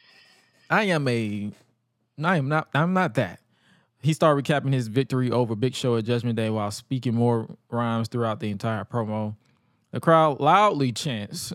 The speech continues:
"Shane's a pussy." <laughs> And Shane says, "Ah, I think not.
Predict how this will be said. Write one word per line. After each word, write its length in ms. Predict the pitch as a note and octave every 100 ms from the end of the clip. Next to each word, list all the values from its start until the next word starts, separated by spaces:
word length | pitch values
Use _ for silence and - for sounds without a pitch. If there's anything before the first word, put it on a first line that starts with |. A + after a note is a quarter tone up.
| _ _ -
"Shane's 360 | - C#3 C3
a 40 | B2
pussy." 460 | - D3+ - B2+ C#3+ - - A3 - -
<laughs> 240 | C4+ - E3 F#3+ D#3+ - A3+
And 200 | D3+ D3+
Shane 240 | - E3
says, 260 | D#3 C#3+ B2+
"Ah, 500 | C#3+ E3+ F3 E3+ C3+ -
I 140 | B2
think 280 | B2+ D3+ D#3
not. 240 | A#2 G2